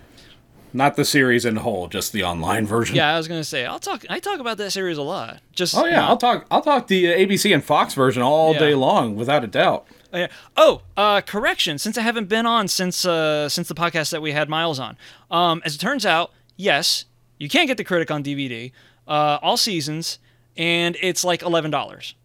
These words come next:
Speaker 2: So apparently I'm, uh, like, extremely fucking wrong.
Speaker 1: It happens.
Speaker 2: Yeah.
Speaker 1: You know, a lot of s-, uh, there's
Speaker 2: But I
Speaker 1: been times where it's like, I was positive about something.
Speaker 2: Mm-hmm.
Speaker 1: I mean, hell, a, m-, a recent video, I go to Universal with Michael,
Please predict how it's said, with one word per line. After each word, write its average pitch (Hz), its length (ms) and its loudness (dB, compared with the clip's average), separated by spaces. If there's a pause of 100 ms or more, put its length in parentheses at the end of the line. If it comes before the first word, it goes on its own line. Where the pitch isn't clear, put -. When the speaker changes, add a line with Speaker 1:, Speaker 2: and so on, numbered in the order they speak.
(500)
Speaker 2:
So 196 140 0
apparently 220 440 0
I'm, 202 380 -6 (160)
uh, 190 140 -4
like, 185 180 -4
extremely 196 580 -2
fucking 147 340 -8
wrong. 127 380 -12 (1600)
Speaker 1:
It 339 80 4
happens. 311 500 0 (220)
Speaker 2:
Yeah. 196 200 4
Speaker 1:
You 233 60 2
know, 247 240 4
a 220 100 2
lot 254 200 4
of 247 60 -2
s-, - 380 -6 (280)
uh, 185 60 -2
there's 226 200 2
Speaker 2:
But 320 100 2
I 262 40 6
Speaker 1:
been - 60 4
times 220 300 4
where 202 60 4
it's 170 60 0
like, 190 140 2
I 202 100 4
was 208 140 2
positive 208 560 2
about 139 300 4
something. 151 360 2
Speaker 2:
Mm-hmm. 147 340 -8 (200)
Speaker 1:
I 185 60 4
mean, 202 120 4
hell, 202 300 2
a, 175 40 0
m-, 170 340 -4
a 185 180 4
recent 202 400 0
video, 170 400 2
I 156 180 2
go 185 220 2
to 165 200 4
Universal 165 760 2
with 135 220 0
Michael, 151 480 0